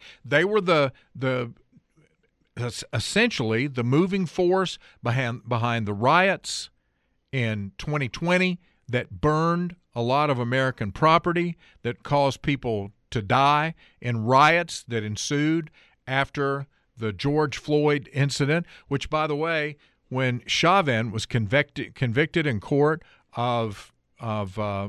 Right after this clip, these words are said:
attempted murder, or, uh, not attempted murder, but murder of George Floyd and sent to jail, it was, the racial issue was never on the table. Nobody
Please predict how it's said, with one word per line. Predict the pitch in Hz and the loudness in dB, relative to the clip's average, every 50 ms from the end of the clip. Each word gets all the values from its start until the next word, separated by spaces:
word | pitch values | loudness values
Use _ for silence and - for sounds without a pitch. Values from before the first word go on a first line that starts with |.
| 90 - _ | -10 -10 _
attempted | - - - - 156 147 139 - 160 151 127 | -12 -8 -2 0 0 0 0 0 -2 -2 0
murder, | 120 135 139 143 147 139 147 143 139 143 139 - | 2 2 4 4 4 4 4 4 4 2 0 0
or, | 120 113 117 110 - 127 | -2 -4 -6 -6 -8 -10
uh, | 117 104 | -10 -6
not | 117 123 120 107 | -6 -6 -4 -6
attempted | 95 - 147 143 131 - 107 98 | -4 -4 -4 -4 -2 -4 -4 -4
murder, | 107 104 110 | -2 -2 -2
but | 107 107 98 107 | -4 -6 -6 -4
murder | 107 117 131 143 147 143 147 147 139 | -2 0 2 2 2 2 2 0 0
of | - 117 107 101 | 0 -4 -6 -4
George | - 131 131 131 131 117 - | -2 -2 -2 -2 -2 -4 -6
Floyd | - 135 127 127 127 131 127 120 - - - - - _ _ | -4 -2 0 2 2 2 2 0 -2 -8 -20 -20 -20 _ _
and | 120 123 117 | -10 -8 -8
sent | - - - 160 156 139 | -6 -4 -4 -4 -2 -2
to | - 131 | -2 -4
jail, | 110 101 123 127 127 135 143 156 170 - - - _ _ _ _ _ | 0 0 2 4 4 4 2 2 0 -4 -8 -16 _ _ _ _ _
it | 147 147 127 | -4 -4 -2
was, | 120 120 104 107 - - _ - - - _ - | -2 -4 -6 -6 -10 -14 _ -20 -20 -20 _ -8
the | 117 135 131 | -6 -6 -4
racial | 120 127 151 175 202 196 - - 160 - - | -2 -2 0 0 0 0 0 -2 -2 -4 -4
issue | 131 135 127 - - 131 131 135 131 127 _ _ _ - | -4 -2 -2 -2 -2 -2 -2 -2 -4 -6 _ _ _ -12
was | 120 117 127 123 110 - - _ _ | -8 -4 -4 -4 -4 -6 -10 _ _
never | 117 117 127 135 139 156 175 180 156 180 190 190 185 175 _ _ _ - | -4 -2 0 2 4 4 4 4 2 0 -2 -2 -4 -6 _ _ _ -2
on | 147 151 156 156 151 | 0 0 2 2 0
the | 151 139 | 0 -2
table. | - - 165 160 156 131 92 90 - - - - - - _ - | 0 0 0 2 2 0 -2 -4 -8 -12 -16 -20 -20 -20 _ -12
Nobody | 120 127 147 180 208 202 180 180 170 165 160 160 160 | -8 -4 0 0 0 2 2 2 2 2 0 -2 -4